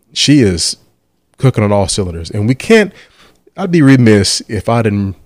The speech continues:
if I didn't talk about my man Wong. Wong is, Wong is so fucking cool.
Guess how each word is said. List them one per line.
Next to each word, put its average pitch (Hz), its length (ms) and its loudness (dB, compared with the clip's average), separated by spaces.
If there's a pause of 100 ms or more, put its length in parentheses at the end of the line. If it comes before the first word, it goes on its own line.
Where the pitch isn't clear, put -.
(140)
if - 80 -10
I 104 80 0
didn't 95 160 -4
talk 98 200 -4
about 85 380 -6 (580)
my 101 140 -4
man 95 340 0
Wong. 87 440 -6 (500)
Wong 269 400 2
is, - 280 2 (100)
Wong 233 340 0
is 127 120 0
so 135 260 2
fucking 101 360 -4
cool. 95 420 -4